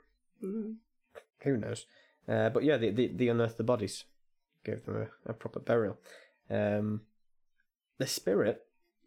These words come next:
Speaker 2: is been said to have slapped people around the back of the head, and the place is, like, open for wedding receptions and stuff like that now.
Speaker 1: Mm-hmm.
Speaker 2: It's a big old fancy place, really nice building. Um, you know, people have said that they felt weird there, but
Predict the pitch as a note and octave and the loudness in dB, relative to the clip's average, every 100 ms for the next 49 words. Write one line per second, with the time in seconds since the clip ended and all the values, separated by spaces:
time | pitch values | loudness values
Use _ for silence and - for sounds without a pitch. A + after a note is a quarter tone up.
0 | _ - A2+ A#2 A#2 A2+ - - - - | _ 0 4 4 4 0 -4 -6 -6 -10
1 | _ - A#2 G#2+ F#2+ - F#2 - F#2 - | _ -4 -4 -2 -4 -4 -6 -6 -6 -6
2 | A2+ - G2 G2 F#2 F#2+ G2+ F#2+ - F#2+ | -4 -2 0 0 -2 -6 -6 -8 -4 -2
3 | G2+ - - A#2 - _ _ _ _ _ | -2 -6 -12 -14 -16 _ _ _ _ _
4 | _ - A#2 C3+ C#3 A#2+ A2+ F#2 - - | _ -4 0 2 2 0 0 -2 -4 -4
5 | - G#2 G#2+ G2 F#2+ F#2+ G#2 G#2 - - | 0 0 -2 -6 0 6 6 6 4 2
6 | A#2+ A2 A2+ A2+ A2 G#2 F#2+ F2+ A2 A#2 | 0 2 0 0 2 4 4 4 4 2
7 | - _ _ - B3 A3+ G#3 G3 _ - | -2 _ _ -2 2 2 0 -6 _ 0
8 | G#2+ G2 - G#2 G#2 G#2 - G#2 - B3+ | 2 0 -2 -4 -4 -6 -4 -2 -2 0
9 | E3 G#2+ A#2 A#2 F2 - - _ _ _ | 0 0 2 2 0 -10 -20 _ _ _
10 | _ _ _ - G#2 G2 F#2+ G2 - _ | _ _ _ -2 0 0 -2 -6 -10 _
11 | _ _ _ - G#2 F#2+ G#2 G#2 - - | _ _ _ -4 -2 -2 -2 -4 -4 -6
12 | - - - - - D#2+ F2+ F#2 - G2+ | -8 -12 -8 -6 -6 -6 -4 -6 -4 -4
13 | G2 G#2+ - G#2 | -4 -4 -6 -6